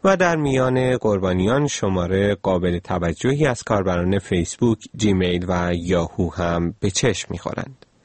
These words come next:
بر اساس گزارشی که اخیراً توسط یکی از مؤسسه‌های رصد کنندهٔ امنیت سایبر منتشر شده،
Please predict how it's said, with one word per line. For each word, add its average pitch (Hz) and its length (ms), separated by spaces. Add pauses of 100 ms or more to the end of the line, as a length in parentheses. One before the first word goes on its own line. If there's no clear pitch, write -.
(200)
بر 151 220
اساس 135 420
گزارشی 110 500
که 117 140
اخیراً 107 540 (180)
توسط 95 480
یکی 104 360
از 95 260
مؤسسه‌های 92 760
رصد 90 440
کنندهٔ 87 640
امنیت 95 440
سایبر 101 480
منتشر 113 460
شده، 135 400